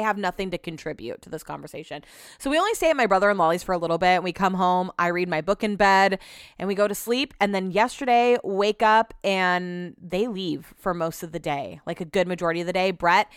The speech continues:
sent me to the store. He was like, "I want snacks." But you guys know,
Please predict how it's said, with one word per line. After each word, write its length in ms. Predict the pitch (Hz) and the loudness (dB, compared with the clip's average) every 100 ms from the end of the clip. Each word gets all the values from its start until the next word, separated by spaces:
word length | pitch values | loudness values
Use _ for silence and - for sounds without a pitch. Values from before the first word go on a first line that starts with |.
| - - _ | -20 -20 _
sent 260 | - 262 | -6 -6
me 80 | - | -4
to 80 | 277 | -4
the 100 | 254 | -2
store. 380 | 240 - 226 240 | -4 0 2 2
He 100 | 226 | 0
was 140 | 208 | -6
like, 120 | 196 - | -8 -8
"I 60 | 202 | -6
want 260 | 220 202 | -6 -6
snacks." 400 | - 233 202 - | -8 -8 -6 -8
But 160 | - - | -14 -10
you 60 | 240 | -6
guys 280 | 262 262 | -4 -2
know, 380 | 208 240 220 214 | 2 4 4 2